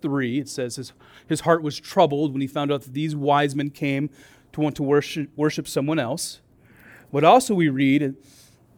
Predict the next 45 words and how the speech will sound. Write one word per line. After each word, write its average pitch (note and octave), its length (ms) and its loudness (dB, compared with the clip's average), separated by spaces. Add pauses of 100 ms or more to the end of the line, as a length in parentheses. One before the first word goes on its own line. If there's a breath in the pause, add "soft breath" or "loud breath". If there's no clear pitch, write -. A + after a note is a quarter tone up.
and C#3 140 -4
we'll D#3 100 2
see - 140 -2
this D#3 140 0
more D3 180 0
next C#3+ 460 -2
week, - 320 -6 (180)
is C#3+ 100 -6
that D#3 140 4
Herod F3+ 360 8
was, D3 160 -2
like, D3 180 2
gonna D3 180 -2
murder E3 500 2
every E3 260 4
child F#3 600 2
under E3+ 200 -2
the D#3 180 -2
age D#3 160 2
of C#3+ 120 -12
two. B3+ 320 -4 (1700)
So D#3 100 -8
right, - 200 -4
right B3+ 180 0
away F3+ 160 4
we D3+ 80 4
can C#3 100 -2
say C3+ 140 -4
his G#3+ 140 -4
motive's F#3 260 2
not C#3+ 220 -2
good E3+ 180 6
and, C#3+ 100 -2
like, C3+ 140 -4 (280 soft breath)
"Hey, G3 320 0 (140)
let E3 120 -2
me G#3 60 2
know G#3+ 100 2
where G#3+ 100 2
he's F3+ 160 2
at, E3+ 120 -2
I'm E3+ 60 -8
gonna F3 120 -2
come E3+ 160 -4
worship." E3+ 360 -4